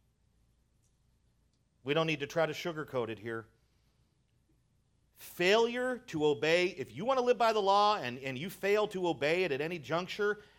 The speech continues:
you're under a curse. And you will fail, and you have failed. You failed today on your way here. Probably didn't love your neighbor when he was driving four miles an hour on McHenry. He thought he was cruising. It was nineteen eighty-nine.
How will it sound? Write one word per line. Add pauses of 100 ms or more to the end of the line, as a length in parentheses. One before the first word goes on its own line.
(140)
you're
under
a
curse. (1080)
And
you
will
fail,
and
you
have
failed. (240)
You
failed
today
on
your
way
here. (600)
Probably
didn't
love
your
neighbor
when
he
was
driving
four
miles
an
hour
on
McHenry.
He
thought
he
was
cruising.
It
was
nineteen
eighty-nine.